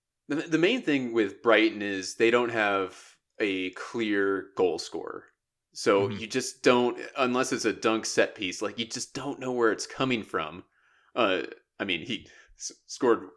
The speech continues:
Speaker 1: shooting, uh, or passing the ball into the net, uh, but
Speaker 2: Yeah.
Speaker 1: usually with his head and
Speaker 2: <laughs>
Speaker 1: everything like that. But it's just, yeah, they don't have a clear striker, and, and Aubameyang is, you know, he's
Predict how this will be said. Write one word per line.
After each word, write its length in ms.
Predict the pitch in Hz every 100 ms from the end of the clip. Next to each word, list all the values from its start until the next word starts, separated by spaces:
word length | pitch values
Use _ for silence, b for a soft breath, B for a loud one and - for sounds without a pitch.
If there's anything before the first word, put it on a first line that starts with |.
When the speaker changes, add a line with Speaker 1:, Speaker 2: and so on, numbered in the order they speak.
| - - _ -
Speaker 1:
shooting, 460 | - 220 139 98 98
uh, 200 | 92 -
or 220 | 98 90
passing 400 | - 104 104 104
the 80 | 90
ball 240 | 92 87 90
into 140 | 101
the 100 | 92
net, 220 | 92 104 B B 135
uh, 340 | 113 101 98 -
but 180 | - 113
Speaker 2:
Yeah. 80 | 117
Speaker 1:
usually 200 | 110 107
with 120 | 104
his 100 | 95
head 140 | 131
and 100 | 120
Speaker 2:
<laughs> 0 |
Speaker 1:
everything 240 | 101 101 98
like 160 | 90
that. 140 | 95 101 B B B -
But 240 | 139 135 104
it's 140 | 123
just, 320 | 143 - - 107
yeah, 180 | 113
they 100 | 107
don't 120 | 117 127
have 140 | 113
a 80 | 107
clear 340 | - - 117
striker, 480 | 104 - 101 98 104
and, 260 | 95 92 90
and 360 | 90 90 87 - b b b b
Aubameyang 500 | 104 107 101 95 95
is, 440 | 92 90 - - -
you 100 | 98
know, 200 | 82 82 _ _ _ -
he's 360 | 117 - -